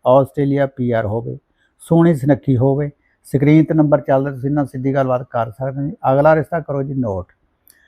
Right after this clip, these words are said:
ਸਰਸਵਤ ਬ੍ਰਾਹਮਣ ਲੜਕਾ, ਪਟਿਆਲਾ ਏਰੀਆ, ਉੱਨੀ ਸੌ ਸਤਾਨਵੇਂ date of birth, ਬੀਟੈਕ ਸਿਵਲ ਇੰਜੀਨੀਅਰਿੰਗ ਇਹਨਾਂ ਦੀ ਕੁਆਲੀਫਿਕੇਸ਼ਨ ਆ। ਪੰਚਾਇਤੀ ਰਾਜ ਵਿਭਾਗ ਵਿੱਚ ਬਤੌਰ ਜੇਈ ਇਹ ਜੌਬ ਕਰਦੇ ਨੇ।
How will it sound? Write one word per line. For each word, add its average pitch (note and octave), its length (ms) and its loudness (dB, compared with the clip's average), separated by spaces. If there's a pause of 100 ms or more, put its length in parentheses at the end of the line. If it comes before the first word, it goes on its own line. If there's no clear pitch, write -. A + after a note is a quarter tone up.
(300)
ਸਰਸਵਤ E3+ 680 2
ਬ੍ਰਾਹਮਣ E3 500 2
ਲੜਕਾ, D3+ 380 0
ਪਟਿਆਲਾ C#3+ 480 0
ਏਰੀਆ, C#3+ 400 0
ਉੱਨੀ C#3 260 -2
ਸੌ D3 140 -2
ਸਤਾਨਵੇਂ C3+ 420 -2
date A#2+ 320 -6
of B2+ 80 -2
birth, D3 200 0 (540)
ਬੀਟੈਕ D#3+ 640 2
ਸਿਵਲ E3 380 -2
ਇੰਜੀਨੀਅਰਿੰਗ D3 720 2
ਇਹਨਾਂ C#3+ 180 0
ਦੀ C#3+ 80 -4
ਕੁਆਲੀਫਿਕੇਸ਼ਨ C3 720 -6
ਆ। C#3+ 140 -6 (460)
ਪੰਚਾਇਤੀ D3+ 500 0
ਰਾਜ E3+ 180 4
ਵਿਭਾਗ D#3 420 0
ਵਿੱਚ C#3+ 200 -4
ਬਤੌਰ C3+ 460 0
ਜੇਈ C3+ 320 -2
ਇਹ C3+ 180 -2
ਜੌਬ A#2 340 -6
ਕਰਦੇ C3+ 260 -6
ਨੇ। C#3+ 220 -8